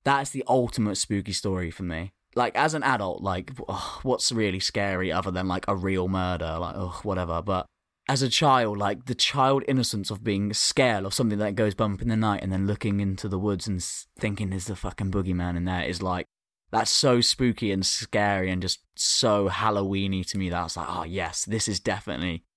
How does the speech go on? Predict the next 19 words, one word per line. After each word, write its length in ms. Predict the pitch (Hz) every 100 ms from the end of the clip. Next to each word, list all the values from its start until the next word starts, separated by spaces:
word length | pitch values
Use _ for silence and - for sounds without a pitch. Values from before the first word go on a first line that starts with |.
| -
the 120 | 98
greatest 520 | 95 87 85 87 - -
scary 400 | - - 95 87
story 320 | - 95 80
of 80 | 85
all 120 | 85
time." 360 | 80 82 80 85 -
The 80 | 92
stories 380 | - 101 92 85
that 100 | 80
you 60 | -
tell 200 | 98 87
your 100 | 87
children 460 | - 87 90 80 - _ -
about 360 | 90 90 76 - _ -
the 180 | 90 90
bogeyman, 720 | 90 87 82 85 80 82 85
the 80 | 95
boogeyman. 540 | 95 87 87 85 82